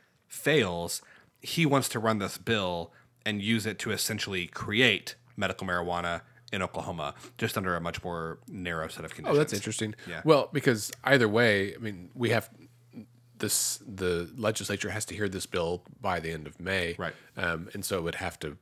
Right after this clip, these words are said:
Speaker 2: pass before we get to vote on it in
Speaker 1: Right.
Speaker 2: June anyway.
Speaker 1: But
Speaker 2: So
Speaker 1: he wants to, he wants to potentially use this, at least according to the dialogue in committee, he, Senator Yin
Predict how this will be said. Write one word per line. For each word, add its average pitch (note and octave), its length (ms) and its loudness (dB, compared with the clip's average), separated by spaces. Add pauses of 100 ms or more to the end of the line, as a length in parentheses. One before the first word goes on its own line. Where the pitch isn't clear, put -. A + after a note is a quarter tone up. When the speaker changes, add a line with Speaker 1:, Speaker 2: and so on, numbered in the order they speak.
Speaker 2:
pass D#2+ 240 -10
before E2 260 -8
we D#2+ 120 -10
get D#2 120 -10
to D#2+ 60 -10
vote E2 180 -2
on D#2 160 -4
it - 120 -10
in E2 120 -12
Speaker 1:
Right. E2+ 160 -2
Speaker 2:
June F2 220 -4
anyway. F#2 240 -6 (300)
Speaker 1:
But - 80 -6
Speaker 2:
So - 20 0
Speaker 1:
he C3+ 100 6
wants C#3 200 6
to, A2 240 0 (200)
he C#3+ 120 -2
wants C#3+ 200 6
to B2+ 100 0
potentially A#2 420 0
use G2+ 240 0
this, G2+ 280 0
at G#2+ 60 -4
least D3 180 6
according C3+ 360 4
to G#2 260 0 (560)
the G2+ 80 -6
dialogue G#2+ 400 4
in F2 100 -2
committee, G2+ 360 -2 (280)
he, A#2 680 2
Senator A2+ 280 -2
Yin G2 440 -2